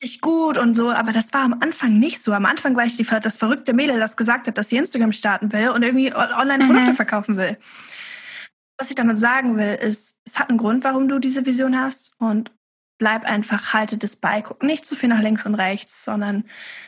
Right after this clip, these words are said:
Speaker 1: geh einfach volle Fahrt voraus auf die Vision, die du hast. Und es werden Herausforderungen kommen, aber wenn du da einfach, da einfach treu bleibst, dann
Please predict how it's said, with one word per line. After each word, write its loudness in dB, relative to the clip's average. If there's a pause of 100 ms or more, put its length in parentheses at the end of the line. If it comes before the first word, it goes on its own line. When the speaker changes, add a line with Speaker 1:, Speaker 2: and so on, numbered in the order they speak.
Speaker 1:
geh -2
einfach 0
volle 0
Fahrt -4
voraus -2
auf -10
die -2
Vision, -2
die -2
du -6
hast. -6
Und -2
es -6
werden 2
Herausforderungen 0
kommen, 2
aber -4
wenn 0
du 0
da 0
einfach, -4 (580)
da -2
einfach -2 (440)
treu -2
bleibst, -2
dann -4